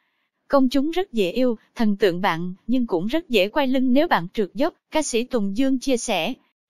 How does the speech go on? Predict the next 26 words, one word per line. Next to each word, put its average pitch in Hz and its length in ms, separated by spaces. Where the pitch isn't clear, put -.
Chuyên 320 240
gia 311 200
truyền 254 260
thông 294 240
Nguyễn 208 200
Đình 202 240
Thành, 190 280
thạc 202 180
sĩ 185 180
ngành 226 280
quản 190 280
trị 170 200
văn 220 220
hóa 240 240
tại 180 240
D - 20
H 262 40
Paris 233 300
bảy, 185 300
Pháp 349 220
hiến 339 220
kế 311 240
cho 277 120
Việt 233 220
Nam 240 220
Net, 294 200